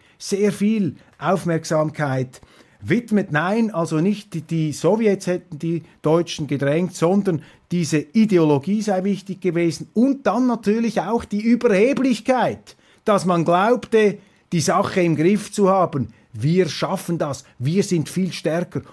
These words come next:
unsere Truppen sind unbesiegbar, die Russen sind doch industriell, sie sind materiell, sie sind geistig ausgelaugt. Stalin hat die ganze Armeeführung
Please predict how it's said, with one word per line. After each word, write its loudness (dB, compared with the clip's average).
unsere 4
Truppen 0
sind 0
unbesiegbar, -2
die 2
Russen 0
sind -2
doch -6
industriell, 0
sie -8
sind -4
materiell, 0
sie -6
sind -4
geistig -4
ausgelaugt. -2
Stalin 2
hat 0
die -2
ganze 0
Armeeführung 4